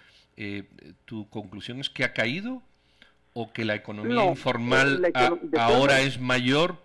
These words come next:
Speaker 1: pero se da?
Speaker 2: De acuerdo al Banco Central, la economía informal no es tan grande, y es,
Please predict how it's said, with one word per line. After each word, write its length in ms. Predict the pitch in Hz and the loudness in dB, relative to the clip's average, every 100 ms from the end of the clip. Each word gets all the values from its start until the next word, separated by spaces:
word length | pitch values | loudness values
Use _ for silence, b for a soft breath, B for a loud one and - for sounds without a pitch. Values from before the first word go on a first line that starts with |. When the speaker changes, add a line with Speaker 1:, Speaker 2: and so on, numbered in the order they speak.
| - | -12
Speaker 1:
pero 240 | - 113 113 | -4 -2 -2
se 160 | 110 | -2
da? 240 | 98 78 - _ _ _ _ _ _ - | -4 -6 -12 _ _ _ _ _ _ -16
Speaker 2:
De 140 | - | -8
acuerdo 240 | 160 226 294 | -2 2 2
al 60 | |
Banco 260 | 294 285 285 | 2 0 0
Central, 380 | 151 127 214 254 | -2 -2 0 0
la 60 | |
economía 300 | - 131 139 | 0 -2 -2
informal 380 | 202 156 156 214 | -2 -2 -2 0
no 160 | 156 120 | -2 -2
es 60 | - | -6
tan 180 | 95 95 | -12 -8
grande, 320 | 131 143 95 | -2 -2 -4
y 380 | - 139 135 143 | -10 -8 -4 0
es, 100 | 185 | -2